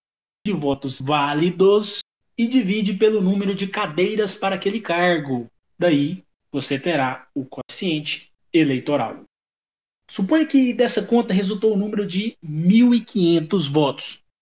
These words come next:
Significa dizer que a mil e quinhentos votos alcançados por um partido, essa agremiação terá um candidato eleito. Então, se o partido X teve três mil votos,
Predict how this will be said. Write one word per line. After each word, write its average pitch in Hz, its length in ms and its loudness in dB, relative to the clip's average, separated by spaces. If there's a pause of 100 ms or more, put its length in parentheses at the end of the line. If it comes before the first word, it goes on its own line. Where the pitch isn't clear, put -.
(200)
Significa 147 640 0
dizer 180 460 0
que 139 340 0 (760)
a 117 40 -8
mil 190 440 2
e 262 80 0
quinhentos 170 560 -2
votos 135 380 -2
alcançados 131 540 -6 (320)
por 175 180 6
um 156 100 2
partido, 196 880 2 (400)
essa 233 440 0
agremiação 214 640 -4
terá 202 400 -4
um 277 180 4
candidato 208 640 -2
eleito. 202 460 0 (500)
Então, 190 260 2
se - 180 0
o 330 120 2
partido 240 420 -2
X 170 500 0 (260)
teve 156 220 2 (160)
três 214 460 4
mil 214 220 6
votos, 165 760 -2